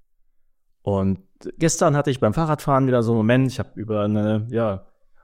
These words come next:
offene, einen offenen Streit, wenn man das so nennen kann, äh, nachgedacht, zumindest über, sag mal, eine Anspannung,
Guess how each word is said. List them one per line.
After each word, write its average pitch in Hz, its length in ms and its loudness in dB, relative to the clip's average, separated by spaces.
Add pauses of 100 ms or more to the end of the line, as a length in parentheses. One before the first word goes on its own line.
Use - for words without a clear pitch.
(120)
offene, 139 520 2
einen 123 220 2
offenen 120 320 0
Streit, 107 440 0
wenn 107 80 0
man 107 80 2
das 110 100 0
so 113 80 0
nennen 120 220 2
kann, 123 600 -2
äh, 107 320 -4
nachgedacht, 113 640 -4
zumindest 98 360 -4
über, 104 520 -4
sag 117 180 -8
mal, 104 200 -6
eine 104 400 -2 (680)
Anspannung, 143 840 4